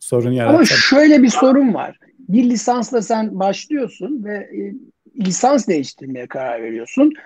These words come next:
Speaker 2: Bunu önceden söylemen gerekmiyor mu? Yani bu böyle pat, ya zaten söyledi ciddiye mi almalılar?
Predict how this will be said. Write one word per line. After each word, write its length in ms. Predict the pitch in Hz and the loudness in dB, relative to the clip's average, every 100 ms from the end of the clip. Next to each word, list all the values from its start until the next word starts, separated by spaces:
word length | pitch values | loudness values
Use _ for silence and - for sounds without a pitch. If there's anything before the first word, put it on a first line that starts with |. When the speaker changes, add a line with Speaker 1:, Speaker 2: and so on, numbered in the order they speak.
| - - | -10 0
Speaker 2:
Bunu 280 | 165 254 | 6 6
önceden 640 | 277 233 247 247 240 185 214 | 6 6 4 4 -2 -6 -12
söylemen 480 | - 190 202 220 214 | -8 -4 -2 -2 -2
gerekmiyor 500 | 160 233 480 277 151 | 0 -2 -2 -6 -6
mu? 140 | 127 | -8
Yani 240 | 143 135 156 | -10 -8 -6
bu 100 | 170 | -2
böyle 180 | 180 175 | 0 -2
pat, 360 | - 208 180 202 | 0 0 0 -2
ya 180 | 170 | -2
zaten 200 | 156 196 | 2 4
söyledi 340 | 214 196 214 202 | 4 4 2 2
ciddiye 340 | 180 170 208 | -2 0 0
mi 60 | 196 | 0
almalılar? 400 | 151 127 _ | -6 -12 _